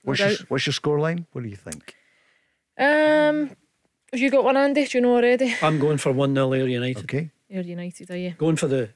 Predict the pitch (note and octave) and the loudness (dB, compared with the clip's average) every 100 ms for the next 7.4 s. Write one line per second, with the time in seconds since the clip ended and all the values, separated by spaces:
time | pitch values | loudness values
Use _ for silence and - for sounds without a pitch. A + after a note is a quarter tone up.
0 | _ - - A3 F3 E3+ D3 C3+ - - | _ -4 0 2 0 -4 -8 -12 -16 -18
1 | - A#2+ A#2+ A#2 B2+ B2+ D3 - _ _ | -10 -4 -4 -2 -6 -6 -12 -18 _ _
2 | _ _ _ A#3+ B3 A#3 G#3+ F#3+ - G3 | _ _ _ -2 0 2 0 -2 -4 -4
3 | G3+ F3+ E3+ E3+ E3 _ _ _ _ G#3 | -2 -4 -2 -4 -6 _ _ _ _ -2
4 | C3+ D#3 D3 D3+ - C#3 C#3 C3+ C3 - | 0 2 0 -2 -2 0 0 -2 -4 -8
5 | - - - E3 C#3+ - C#3+ - B2 B2 | -20 -16 -4 -2 -2 -2 -2 0 0 0
6 | C3+ - C3 A2+ G2 - - _ _ _ | -2 0 0 2 -2 -6 -12 _ _ _
7 | - A#2+ G2+ F2+ | -8 -4 -4 -4